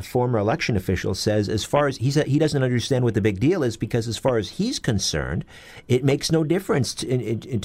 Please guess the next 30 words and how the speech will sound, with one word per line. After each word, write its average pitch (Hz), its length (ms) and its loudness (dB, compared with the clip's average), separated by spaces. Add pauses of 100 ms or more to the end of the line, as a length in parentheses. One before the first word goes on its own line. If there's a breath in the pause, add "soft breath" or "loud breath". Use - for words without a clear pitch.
in 117 160 0
order, 117 560 0
or, 113 480 0
uh, 104 320 0
it, - 420 -4
it 113 60 2
makes 123 240 0
no 117 120 4
difference 120 500 0
to 113 120 0
whether 110 260 2
Barack 110 300 0
Obama 104 360 0
is 101 140 0
eligible 104 360 0
to 98 80 -2
be 113 80 -2
president. 165 460 0
He 127 100 2
believes 135 360 0
he 139 160 0
is 196 200 2
eligible 90 640 0 (180 loud breath)
to 101 80 -2
be 92 120 0
president, 92 580 0 (180 loud breath)
regardless 127 720 0
of 98 140 -2
this 101 220 -2
whole, 95 420 0